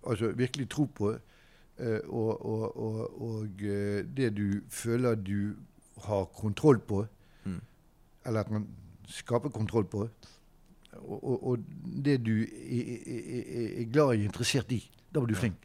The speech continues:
Speaker 1: Altså, ikke hold på med noe som du egentlig sier, «Dette er, skal jeg holde på med resten av
Speaker 2: Mm.
Speaker 1: livet?» Da blir du middelmådig, altså.
Speaker 2: Ja. Så hvis du liker å selge,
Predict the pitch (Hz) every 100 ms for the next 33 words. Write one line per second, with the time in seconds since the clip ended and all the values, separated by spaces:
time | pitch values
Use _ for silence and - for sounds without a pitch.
0 | - - - 127 135 117 110 - - -
1 | - - _ 151 - 170 143 - 151 123
2 | 113 117 151 - 120 110 113 127 120 135
3 | 147 139 131 110 107 92 - 110 113 -
4 | 131 92 90 87 82 82 80 76 - 92
5 | 104 95 110 98 95 101 104 101 101 82
6 | 76 - - - 113 104 110 110 104 98
7 | 110 92 90 90 82 78 82 - 92 82
8 | - - - 110 127 131 113 110 110 104